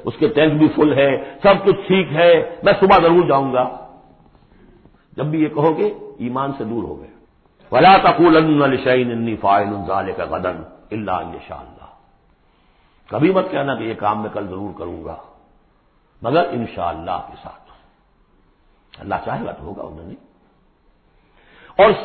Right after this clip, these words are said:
سارے تمہارے پاس مسائل ہیں، تم کہو گے فتح ہی فتح ہے اب تو، تو وہ حال ہو جائے گا جو غزوہ حنین میں ہوا تھا۔ اِذْ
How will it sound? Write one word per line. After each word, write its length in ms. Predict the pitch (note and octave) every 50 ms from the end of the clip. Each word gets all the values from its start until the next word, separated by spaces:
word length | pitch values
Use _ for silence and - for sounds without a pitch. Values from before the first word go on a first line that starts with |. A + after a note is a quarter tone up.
| -
سارے 320 | - D3 E3+ C4+ E4 C4+ D4 C#4+
تمہارے 280 | C#4 C#4 C#4 C4+ C#4 C#4 C4+
پاس 120 | C#4 C4 D4+
مسائل 640 | A#3 A#3 - G#3+ G#3 G#3+ A3 A3+ A3 G3+ A3 A3
ہیں، 80 | G#3+ - - - - - - - - - _ _ _ _ _ _
تم 140 | E3+ F3 D3+
کہو 220 | E3 D#3 F3 G#3
گے 80 | A#3+ A3+
فتح 280 | - F3 F3 - C4+ C#4+
ہی 60 | G#3+
فتح 280 | G#3+ A#3+ A#3+ A#3 A3 G#3+
ہے 60 | G#3+
اب 200 | G3+ F#3+ - -
تو، 360 | G#3 G#3 - - - - - - -
تو 80 | - D3+
وہ 80 | D#3+ D#3+
حال 220 | D3 E3 E3 E3
ہو 80 | E3 E3+
جائے 200 | F3 F#3 F#3 F#3
گا 60 | F#3
جو 100 | D#3+ D3+
غزوہ 260 | C#3 C#3+ C#3 D3+ D3+
حنین 360 | C3+ A#2+ C3+ C#3 C#3+ C#3+ C3+
میں 80 | B2 A2
ہوا 200 | F#2+ G2 F#2+ D#2+
تھا۔ 220 | - - - - - - - _ _ - -
اِذْ 100 | A3+ G3+